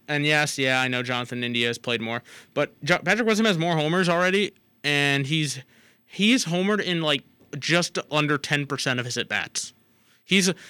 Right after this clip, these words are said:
he needs two homers, and then he would become the all-time home run leader for a cu-, by any rookie, any Cubs rookie, for most homers in a season for a rookie. For the Cubs. I don't know what I just said. Chris Bryant has the most homers by a Cubs rookie in twenty-six.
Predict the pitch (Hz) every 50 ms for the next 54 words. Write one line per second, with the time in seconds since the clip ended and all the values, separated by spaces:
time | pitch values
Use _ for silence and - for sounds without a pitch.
0 | - - _ - 208 226 240 208 165 - - - 214 220 220 202 185 180 185 202
1 | 214 208 185 185 180 175 175 180 180 175 143 170 170 - 180 180 175 170 160 147
2 | 156 160 - 175 165 160 156 147 139 151 151 151 156 143 139 147 151 151 156 156
3 | 156 156 147 - 147 135 131 - - - - 139 - - 131 135 143 139 139 135
4 | - - 139 147 147 139 139 139 139 - 139 131 123 98 - - _ _ _ _
5 | _ _ _ - 156 175 185 170 - - - 165 156 143 127 127 131 131 123 -
6 | 113 - - _ _ _ _ _ _ _ - 143 143 139 147 156 143 - 156 147
7 | 143 143 135 135 123 120 - - 107 101 110 98 - - 107 104 101 101 - -
8 | - - - _ _ _ _ _ _ _ _ - - - - 85 - - - -
9 | 123 107 95 82 73 73 69 69 80 - - - - - 135 - - - - -
10 | - - - - _ _ _ _ _ _ _ _ _ _ - 151 143 135 - -
11 | 226 220 220 - 202 196 180 180 180 160 175 165 165 160 - - 160 160 160 143
12 | 156 156 147 143 - 156 147 139 135 139 139 - - 139 139 92 135 135 123 -
13 | - 147 135 131 - - 131 127 - -